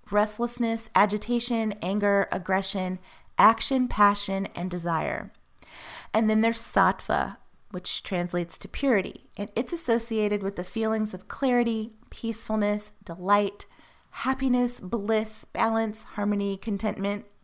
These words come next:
Doesn't that sound beautiful? But just know that all three of the gunas are important at various times.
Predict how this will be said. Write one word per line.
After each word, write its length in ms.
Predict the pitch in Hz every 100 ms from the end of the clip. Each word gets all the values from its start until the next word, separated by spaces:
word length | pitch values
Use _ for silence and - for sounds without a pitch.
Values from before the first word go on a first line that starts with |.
| -
Doesn't 300 | 233 269 262
that 240 | 240 -
sound 240 | 214 220 208
beautiful? 600 | 202 - - 311 349 - - - - - - - - - - -
But 140 | - -
just 240 | 247 -
know 240 | 240 202 190
that 200 | 180 -
all 280 | 226 302 359
three 600 | - 220 202 247 226 208
of 180 | 180 190
the 100 | 190
gunas 360 | 196 202 190 -
are 140 | 196
important 460 | 190 - 226 208 170
at 180 | -
various 500 | 156 185 185 180 180
times. 540 | - 156 151 - -